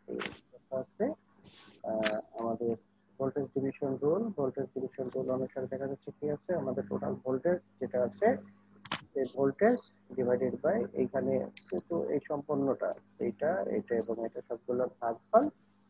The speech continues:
গুণ হচ্ছে এইটা। just একটা, একটা সিরিজ সার্কিট, এটাকে পাঁচ দেখো, এটাকে পাঁচ দেখো, এটা একটা সিরিজ সার্কিট। তাহলে যেহেতু একটা সিরিজ সার্কিট, সিরিজ সার্কিট হলে এই জায়গার ভোল্টেজটা কত সেটা পেয়ে যাবে, এটা হচ্ছে ভোল্টেজ।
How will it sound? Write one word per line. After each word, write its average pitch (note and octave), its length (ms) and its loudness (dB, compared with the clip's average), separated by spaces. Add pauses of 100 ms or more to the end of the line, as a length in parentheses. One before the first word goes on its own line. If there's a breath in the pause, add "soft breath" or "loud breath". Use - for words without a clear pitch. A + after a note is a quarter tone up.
(260)
গুণ G#3 220 8
হচ্ছে F3+ 320 0
এইটা। G#3+ 300 2
just G#3 340 2
একটা, B3 160 -6
একটা - 180 -10 (100)
সিরিজ D#3 200 2
সার্কিট, - 440 -4
এটাকে B2+ 300 -4
পাঁচ G2 240 0 (100)
দেখো, - 240 -8 (100)
এটাকে A2+ 320 -6
পাঁচ A#2 180 0
দেখো, D#3 140 -6
এটা - 160 -4
একটা D#3+ 180 -6 (120)
সিরিজ A2 180 -2 (100)
সার্কিট। - 420 -2 (800)
তাহলে F#3 160 6
যেহেতু F#3+ 300 6
একটা G#3 240 4
সিরিজ A3 200 8
সার্কিট, A3 340 2 (100)
সিরিজ G#3 200 6
সার্কিট F#3 300 2
হলে B3+ 80 4
এই - 240 -2
জায়গার E3 280 4
ভোল্টেজটা C#3+ 460 2
কত D3+ 160 2
সেটা - 260 0
পেয়ে G2+ 160 0
যাবে, F#2+ 420 -4
এটা B2 120 -2
হচ্ছে G#2+ 140 -2 (200)
ভোল্টেজ। G#2+ 320 2